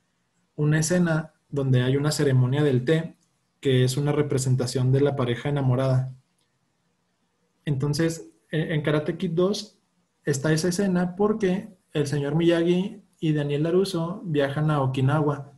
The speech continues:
que es como que la cuna de, del estilo de karate que es el señor Miyagi, y ahí empieza como que a haber un intercambio cultural de cómo se entrenaba karate en Okinawa, este, a comparación de cómo se entrenaba el karate, en este caso americano, de Estados Unidos, que era donde se llevó a cabo la uno, ¿no?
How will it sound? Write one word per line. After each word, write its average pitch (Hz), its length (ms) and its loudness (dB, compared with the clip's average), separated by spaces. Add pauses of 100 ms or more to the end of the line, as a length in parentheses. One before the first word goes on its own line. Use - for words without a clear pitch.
(280)
que 131 100 -2
es 131 100 0
como 156 220 0
que 143 100 0
la 127 180 0
cuna 139 300 -2
de, 135 520 0
del 131 160 2
estilo 131 340 0
de 143 100 2
karate 127 340 -4
que 135 80 -6
es 127 100 -8
el 123 80 -4
señor 143 180 -6
Miyagi, 156 500 -2
y 131 60 -4
ahí 131 120 0
empieza 135 360 -2
como 131 200 -4
que 131 80 -8
a 123 40 -2
haber 123 120 -4
un 139 80 -4
intercambio 135 500 -4
cultural 127 440 -4
de 139 440 -2 (720)
cómo 156 220 -2
se 175 120 -4
entrenaba 143 440 -2
karate 139 420 -2
en 160 80 -2
Okinawa, 156 680 -4 (500)
este, 131 680 0
a 131 160 -4
comparación 127 500 -4
de 135 100 0
cómo 131 200 -4
se 139 100 -8
entrenaba 127 460 -4
el 127 220 -4
karate, 127 600 -4 (320)
en 135 100 -8
este 131 180 -4
caso 196 180 -6
americano, 180 360 -2
de 151 60 -2
Estados 147 320 -6
Unidos, 131 340 -2
que 135 80 -6
era 131 100 -2
donde 139 180 -4
se 127 140 -6
llevó 117 160 -4
a 120 40 -6
cabo 135 200 -4
la 120 100 -2
uno, 127 220 -2
¿no? 147 180 -8